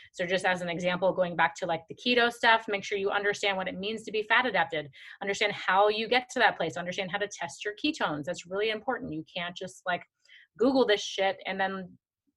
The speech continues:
expect in a week that your body's gonna be benefiting from all the, the purported benefits, right?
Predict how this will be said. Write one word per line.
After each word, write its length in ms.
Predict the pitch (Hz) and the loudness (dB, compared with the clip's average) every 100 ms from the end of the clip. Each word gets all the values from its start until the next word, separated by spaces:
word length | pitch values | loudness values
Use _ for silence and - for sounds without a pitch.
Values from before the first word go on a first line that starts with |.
| _ - | _ -6
expect 480 | 214 - - 233 214 | -6 -2 2 2 2
in 80 | |
a 60 | 202 | 0
week 280 | 202 247 - | 2 0 0
that 100 | 190 | -2
your 140 | 180 180 | 0 4
body's 280 | 190 185 | 4 2
gonna 140 | 180 175 | -4 -6
be 140 | 175 | -4
benefiting 520 | 160 202 220 175 170 | 0 0 0 -4 -4
from 200 | 165 170 | -6 -4
all 100 | 160 | -4
the, 220 | 160 170 185 | -6 -10 -10
the 220 | 165 165 165 | -8 -8 -8
purported 340 | 156 175 160 | -8 -6 -6
benefits, 540 | 151 147 135 - _ - | -6 -8 -12 -16 _ -6
right? 220 | 180 - | -6 -6